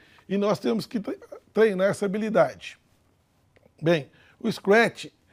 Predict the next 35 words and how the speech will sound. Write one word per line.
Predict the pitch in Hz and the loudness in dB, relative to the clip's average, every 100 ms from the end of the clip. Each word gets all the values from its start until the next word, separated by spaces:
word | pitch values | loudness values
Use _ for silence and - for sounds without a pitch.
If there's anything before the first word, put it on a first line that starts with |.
| _ - | _ -4
ele | 190 220 | -4 -2
não | 233 214 | -2 -2
é | 214 | -2
um, | |
apenas | 220 202 202 208 180 | -2 0 -2 -2 -4
um | |
ambiente | 208 190 202 - | -4 -4 -6 -8
de | |
programação. | 202 202 208 214 - 170 160 | -6 -4 -4 -4 -4 -4 -2
Hoje | 180 208 202 | 0 -2 -2
o | |
Scratch | - - 180 202 175 | -6 -2 -2 -2 -2
já | 185 | 0
é | 185 | 0
também | 190 175 175 196 | 0 -4 -4 -4
o | |
que | 180 | -6
nós | 185 | -8
chamamos | - 185 170 | -6 -6 -6
de | |
uma | 202 | -6
comunidade | 165 226 226 202 190 202 226 | -6 -4 -4 -2 0 -2 -2
Scratch. | - 170 156 - - _ _ _ _ _ - | -6 -2 -2 -2 -20 _ _ _ _ _ -4
Porque | 214 180 185 | -4 0 0
os | 156 - | 0 0
projetos | 226 151 180 214 - | 0 2 0 -2 -6
que | |
são | - 214 | -6 -4
desenvolvidos | 170 180 180 170 143 | -4 -4 -4 -4 -6
pelo | 135 160 | -6 -8
Scratch, | - - 190 196 | -6 -2 0 0
eles | 180 156 | -6 -8
podem | - 196 196 | -2 -2 -2
ser | - 202 | -6 -8
compartilhados, | 196 185 196 - 196 180 196 139 - | -6 -4 -6 -4 0 2 2 -2 -20